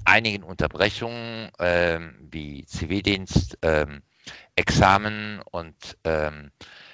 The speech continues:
zwischendurch mal eine Pause, weil, äh, es auch da ab und zu Differenzen gibt mit, ähm, dem Vorstand, denn das Kleine Theater Brühl ist seit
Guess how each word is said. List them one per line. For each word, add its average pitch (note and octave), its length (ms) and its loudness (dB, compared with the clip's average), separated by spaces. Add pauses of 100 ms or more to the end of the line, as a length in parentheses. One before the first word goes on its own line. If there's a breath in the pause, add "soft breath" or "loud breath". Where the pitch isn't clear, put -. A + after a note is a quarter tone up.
(220 loud breath)
zwischendurch F#2+ 540 4
mal F#2 180 6
eine F2+ 240 2
Pause, F#2 1000 2
weil, E2+ 720 4
äh, D#2 400 -6 (100)
es - 260 0
auch - 520 0 (100)
da F2+ 520 6 (100)
ab G2+ 180 4
und G#2+ 140 -12
zu - 120 -10
Differenzen G#2+ 720 0
gibt - 480 -2
mit, - 600 -10
ähm, F#2+ 520 2 (960 loud breath)
dem E2 140 -2
Vorstand, C3 1000 2 (120)
denn G2 260 2
das F#2 240 2
Kleine F#2 240 2
Theater F2+ 300 0
Brühl G#2 340 -4
ist - 300 -4
seit E2+ 260 2